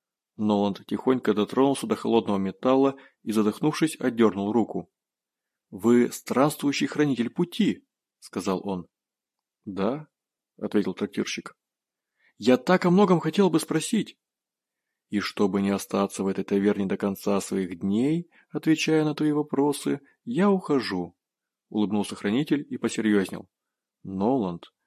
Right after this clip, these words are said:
не злоупотребляй долгими беседами и размышлениями. Кое-что ты уже понял.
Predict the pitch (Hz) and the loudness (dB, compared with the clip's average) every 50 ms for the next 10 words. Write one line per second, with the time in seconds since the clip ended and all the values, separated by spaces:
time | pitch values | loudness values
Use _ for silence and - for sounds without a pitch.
0 | _ - 113 127 147 143 139 151 156 151 151 160 151 - 170 170 165 170 175 156 | _ -4 0 0 0 0 2 0 0 2 2 0 -2 0 -2 0 0 0 0 0
1 | 123 98 113 110 107 95 98 95 98 90 98 98 - - 147 160 147 143 143 139 | 0 2 2 2 2 2 0 -2 -2 -2 -2 -4 -4 -2 -2 0 0 0 -2 -2
2 | 139 - - 135 131 127 120 131 131 - - - 131 127 117 101 92 90 87 85 | -2 -2 -2 0 0 0 -2 -2 -4 -4 -4 -2 0 2 2 2 0 -2 -4 -8
3 | 82 - - _ _ _ _ _ _ _ _ - _ _ _ - - 190 180 170 | -10 -12 -16 _ _ _ _ _ _ _ _ -20 _ _ _ 0 2 2 4 2
4 | 160 - - 160 156 - 160 151 147 139 135 143 135 135 - - 101 92 87 82 | 0 0 -2 -2 0 0 0 0 0 0 2 0 0 0 -2 -4 -4 -4 -4 -6
5 | - - - | -10 -14 -20